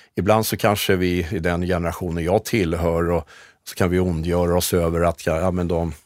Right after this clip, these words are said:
de yngre, de vill inte ta ansvar och så vidare. Men jag, jag tror inte på det faktiskt. Utan jag tror att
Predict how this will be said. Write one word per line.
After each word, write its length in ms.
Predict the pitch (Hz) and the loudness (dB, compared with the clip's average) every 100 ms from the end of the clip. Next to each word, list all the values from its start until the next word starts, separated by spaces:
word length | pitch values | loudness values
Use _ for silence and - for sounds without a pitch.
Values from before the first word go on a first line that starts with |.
| - 92 | -6 -2
de 260 | 85 90 90 | 0 0 2
yngre, 400 | 95 101 92 90 | 0 0 0 0
de 220 | 90 92 | 0 0
vill 220 | 90 90 | 0 0
inte 260 | 92 85 - | 0 -2 -4
ta 140 | - | 0
ansvar 520 | 92 82 - 95 90 85 | 0 0 -2 0 2 0
och 80 | |
så 120 | 85 90 | -2 -2
vidare. 300 | 87 90 87 | 0 0 0
Men 120 | 107 | 0
jag, 140 | 131 | 0
jag 160 | 127 143 | -2 -2
tror 280 | 147 214 165 | 0 0 -2
inte 180 | 76 | -6
på 120 | 73 80 | -6 -4
det 120 | 80 | -4
faktiskt. 440 | - 76 - 82 | -4 -6 -6 -4
Utan 200 | 92 - | -4 0
jag 80 | 110 | 0
tror 260 | - 131 113 | 2 4 4
att 140 | 113 | 2